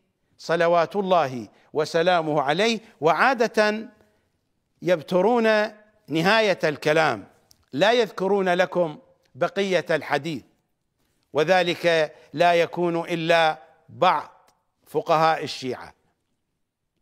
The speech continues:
لا جميعهم"، هذا لا يذكرونه لكم، وإنما يقولون لكم: "فأما من كان من الفقهاء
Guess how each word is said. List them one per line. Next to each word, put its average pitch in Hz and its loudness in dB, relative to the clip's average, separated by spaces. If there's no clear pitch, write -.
لا 160 0
جميعهم"، 139 -2
هذا 240 2
لا 247 0
يذكرونه 185 -2
لكم، - -8
وإنما 180 0
يقولون 180 0
لكم: 185 0
"فأما 220 0
من 165 -2
كان 247 2
من 233 0
الفقهاء 180 0